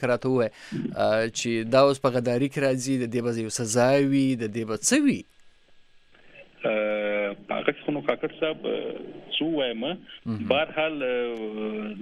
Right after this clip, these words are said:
Speaker 2: نه منونکي به بالکل ستا قانون ستا په دې کې.
Speaker 1: مهم.
Speaker 2: او باید چې سړی، هر سړی ومني، هر سړی د دې عزت وکړي. اوس لکه مثال کې طور په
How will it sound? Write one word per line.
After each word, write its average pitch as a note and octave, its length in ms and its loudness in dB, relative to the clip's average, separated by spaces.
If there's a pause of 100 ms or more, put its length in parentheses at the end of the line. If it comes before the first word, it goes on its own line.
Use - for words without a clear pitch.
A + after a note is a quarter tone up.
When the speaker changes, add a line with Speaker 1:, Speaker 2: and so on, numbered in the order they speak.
(120)
Speaker 2:
نه - 60 0
منونکي D3 520 -4
به B2 260 -2 (140)
بالکل C#3 340 -6 (120)
ستا C#3 200 -2 (120)
قانون G#2+ 320 -4
ستا - 300 -6 (100)
په A2+ 60 -6
دې - 220 -8
کې. C3 140 -4 (240)
Speaker 1:
مهم. G2+ 260 -6
Speaker 2:
او G#2 160 0
باید C3 280 0
چې - 180 -10
سړی، D#3+ 280 2
هر D#3+ 160 -2
سړی C#3 180 0
ومني، A2 380 -4
هر B2+ 220 -4
سړی A#2 180 -2
د A2 120 -6
دې A2+ 140 -4
عزت A2+ 220 -4
وکړي. G#2+ 300 -4
اوس D3+ 180 -6
لکه B2 300 -4
مثال C#3 240 -2
کې B2+ 160 -10
طور A#2+ 100 -4
په A2+ 100 -8